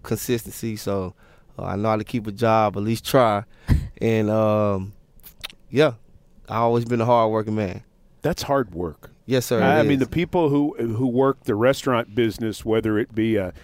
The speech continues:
Speaker 3: a chain or a, a standalone or whatever, I mean, food service is tough work. You're on your feet. You're having to hustle. You're, you're having to be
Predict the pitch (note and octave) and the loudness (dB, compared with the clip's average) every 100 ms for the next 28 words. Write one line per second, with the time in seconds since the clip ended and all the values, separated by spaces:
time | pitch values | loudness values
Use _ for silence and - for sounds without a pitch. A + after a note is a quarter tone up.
0 | - - - - - - D3+ E3 D#3+ D3+ | -20 -20 -18 -6 -4 0 0 2 2 2
1 | C#3 A#2 G#2 G2 F#2+ F#2 - D3+ D#3+ C#3 | 2 0 -2 -4 -6 -10 -2 0 2 2
2 | C3+ C3+ C3 B2+ G#2+ G2+ C3 C3 C3 G#2+ | 2 2 0 0 -2 0 2 4 2 0
3 | F#2 - _ _ _ - F#2+ - E3+ G#3 | -6 -6 _ _ _ -6 -6 -4 -2 -2
4 | - D3 B2+ G2 E2 - - - - _ | -2 -2 -2 -2 -8 -8 -10 -10 -12 _
5 | - - C3+ C3+ - - G2+ G#2+ B2 A2+ | -14 -2 0 0 -4 -14 -8 0 2 2
6 | F#2+ - - - - _ G#2+ G#2 F2+ E2 | 0 -6 -18 -20 -20 _ -2 0 0 -6
7 | - D#3+ F#3 F#3+ - - - _ - G#2+ | -2 0 0 -6 -16 -20 -20 _ -4 0
8 | G#2 G2 F2+ - E3 F3+ - F3 D3+ C#3+ | 0 -2 -4 -2 0 -2 0 0 0 0
9 | A#2+ A#2 F2 G#2+ G#2 A2 G#2+ G2+ G2 A#2 | -2 -2 -4 -4 -2 0 0 -4 -2 0
10 | A2 | 0